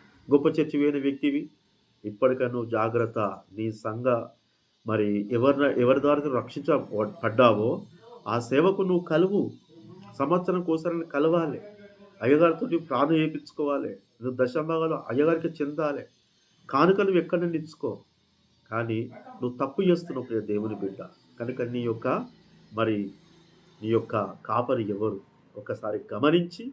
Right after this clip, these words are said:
గ్రహించి, ఇప్పటికైనా మారు మనసు పొందని దేవుడు అంటున్నాడు. "నువ్వు వెచ్చగానే ఉన్నా, ఉన్-, చల్లగానే ఉన్నా మేలు,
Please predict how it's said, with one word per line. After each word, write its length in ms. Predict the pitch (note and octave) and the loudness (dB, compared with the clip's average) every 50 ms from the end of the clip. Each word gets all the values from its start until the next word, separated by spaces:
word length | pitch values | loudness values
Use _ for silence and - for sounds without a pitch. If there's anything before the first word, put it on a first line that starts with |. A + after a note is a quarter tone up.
| - _ _ _ _ _ _ _ - | -14 _ _ _ _ _ _ _ 4
గ్రహించి, 520 | - D3+ D#3 D#3 F#3 F#3 F3+ F3+ - A3 A3+ A#3+ B3 - _ _ _ _ _ _ _ - | 6 6 8 6 4 2 -2 -4 -8 -10 -10 -10 -12 -16 _ _ _ _ _ _ _ -18
ఇప్పటికైనా 460 | A2+ A2+ - B2+ C3 C3 C3+ B2 B2 | -18 -10 -6 -6 -4 -2 -2 -4 -4
మారు 340 | A#2+ A2 A2 A2+ B2 B2+ C3 | -6 -6 -4 -4 -4 -4 -4
మనసు 300 | B2+ C3 B2 B2 - A#2 | -6 -6 -8 -8 -10 -10
పొందని 320 | A#2 A#2 A#2 A#2+ A#2+ A2+ | -10 -10 -8 -8 -8 -6
దేవుడు 280 | A2 A2 A2 A2+ A2+ A2+ | -4 -4 -2 -2 -2 -4
అంటున్నాడు. 440 | G#2+ G#2 - A2+ G#2 G#2 G2+ G2+ G2 | -6 -6 -10 -14 -12 -10 -10 -10 -10
"నువ్వు 160 | G#2+ G#2+ G#2 | -10 -6 -6
వెచ్చగానే 480 | A2 G#2 - - - C3 B2+ C3 C3+ C3 | -6 -6 -6 -4 -4 -2 -2 -2 -2 -4
ఉన్నా, 300 | B2+ B2 B2 B2+ B2+ B2+ B2 A2+ A#2 A2+ A2+ - - | -4 -4 -2 -2 -2 -2 -2 -2 -4 -4 -6 -8 -12
ఉన్-, 160 | A2+ A2 G#2+ - _ _ _ _ _ _ _ _ _ - | -12 -12 -12 -16 _ _ _ _ _ _ _ _ _ 2
చల్లగానే 360 | - C#3 C3+ C#3 C3+ C#3+ C#3 | 4 6 8 8 8 8 6
ఉన్నా 220 | C3+ C3 C3 C#3 C#3+ | 4 4 4 2 2
మేలు, 400 | C3+ A#2 B2 C3+ D3+ D#3 D3+ | 4 4 6 8 8 8 8